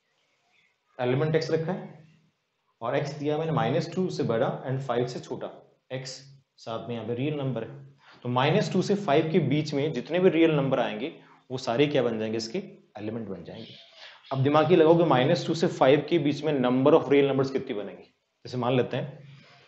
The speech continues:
कि X मेरे पास वन से टू है, तो वन से टू के बीच रियल numbers कितने आएंगे?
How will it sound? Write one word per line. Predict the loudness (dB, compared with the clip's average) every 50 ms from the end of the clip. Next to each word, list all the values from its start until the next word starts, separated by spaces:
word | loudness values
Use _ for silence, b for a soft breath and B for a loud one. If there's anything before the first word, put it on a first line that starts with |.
| B B -10
कि | -6 -6
X | -6 -4 -4 -4
मेरे | -2 -2 0 2
पास | 2 2 0 0 -4 -10 -16 -20 -20 _ _ _ _ _ _ _ _ _ -6
वन | -4 -2 -2 0
से | 0 -2 -2
टू | -2 -4
है, | -8 -8 -10 -14 -16 -20 -20 _ _ _ _ -16 -12 -8
तो | -4
वन | -2 0 2 0 0
से | 2 2 2 2 2
टू | 2 0 0 2
के | 0 0
बीच | 0 0 0 -2 -2
रियल | -2 0 2 2 4 4
numbers | 2 2 0 0 0
कितने | -2 -4 -4 -4 -8
आएंगे? | -8 -8 -12